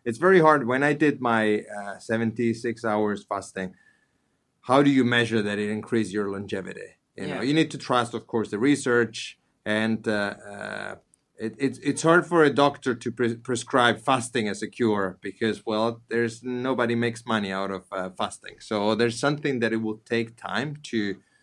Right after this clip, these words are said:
Speaker 1: to, to, for everybody to, to try.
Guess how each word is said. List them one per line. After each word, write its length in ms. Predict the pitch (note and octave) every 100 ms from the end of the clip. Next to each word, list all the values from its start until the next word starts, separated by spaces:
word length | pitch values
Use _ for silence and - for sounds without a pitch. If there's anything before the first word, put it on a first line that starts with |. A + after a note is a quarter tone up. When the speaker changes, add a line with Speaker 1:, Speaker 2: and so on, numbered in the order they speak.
| _
Speaker 1:
to, 320 | - G#2 F#2+ F#2
to, 360 | - F#2+ F#2 - _
for 220 | - G#2
everybody 540 | A2 G#2+ A2 G2 G#2 B2
to, 220 | - G2+
to 180 | - G2
try. 400 | - F#2+ A2